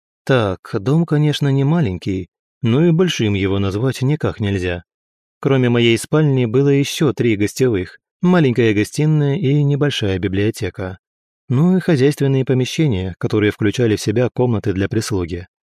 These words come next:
Всё-таки дом покупался для студента, который может иногда и пару друзей к себе пригласить переночевать. Бармена Михалыча и Лизу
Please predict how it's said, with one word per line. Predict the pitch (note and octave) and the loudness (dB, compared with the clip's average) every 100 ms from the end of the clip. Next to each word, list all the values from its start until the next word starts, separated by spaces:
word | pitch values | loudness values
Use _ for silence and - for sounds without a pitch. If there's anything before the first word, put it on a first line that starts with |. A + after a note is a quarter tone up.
| _ _ _ | _ _ _
Всё-таки | - E3+ E3 D#3 | -4 -2 0 0
дом | B2+ D3 D3+ | 2 0 0
покупался | C#3+ C#3+ C3 C3 - C3 | -2 -2 0 0 0 0
для | C3+ | 0
студента, | - F3+ G2 G2+ G#2 F2+ | 0 0 0 -2 -4 -4
который | - F3 F3+ D3 | -2 2 2 2
может | D#3 D#3 - | 2 0 0
иногда | D#3 C3 B2 C#3+ | 0 0 2 4
и | C3 | 4
пару | A#2+ C3 B2+ | 4 2 2
друзей | C3 C3+ D3+ | 0 2 0
к | F#2+ | -2
себе | - G2 F#2+ | -4 -6 -4
пригласить | G2+ G2 G2 C3+ - | -2 -2 -2 -6 -4
переночевать. | G#2+ F#2 F#2+ - A2 F2+ - - _ _ _ _ _ _ | -4 -4 -4 -4 -6 -6 -14 -20 _ _ _ _ _ _
Бармена | A#2+ D#3+ D#3+ B2 A2+ | 0 2 4 4 2
Михалыча | A2+ C3 B2+ G#2+ A2 | 2 2 2 2 2
и | G#2 | 2
Лизу | C3 D3 C3+ | 4 4 2